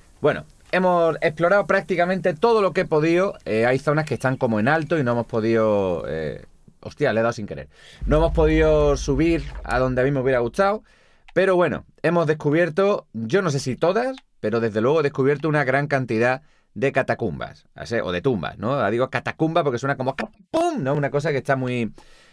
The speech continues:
muy bien. Y luego por aquí, pues nada, aquí tengo un teletransportador, parece que está en alto. Bueno, vamos a ir a, al grano por las, eh, por las tumbas. Teníamos que hacer, creo, si no me equivoco, seis tumbas.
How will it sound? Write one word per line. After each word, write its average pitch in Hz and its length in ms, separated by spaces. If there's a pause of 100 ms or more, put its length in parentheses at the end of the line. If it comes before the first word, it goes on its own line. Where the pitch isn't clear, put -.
(140)
muy 135 180
bien. 76 320
Y 147 100
luego 202 200
por 202 140
aquí, 214 380
pues 147 180
nada, 135 200
aquí 127 140
tengo 139 240
un 117 400
teletransportador, 113 840
parece 107 220
que 101 60
está 104 180
en 113 80
alto. 151 220
Bueno, 120 220
vamos 226 240
a 220 80
ir 202 80
a, 185 60
al 143 320
grano 185 440 (140)
por 151 240
las, 170 480 (500)
eh, 110 600
por 117 120
las 101 140
tumbas. - 320
Teníamos 180 320
que 220 80
hacer, 214 320
creo, 185 320
si 180 140
no 139 80
me 151 80
equivoco, 131 500
seis 143 300
tumbas. 71 500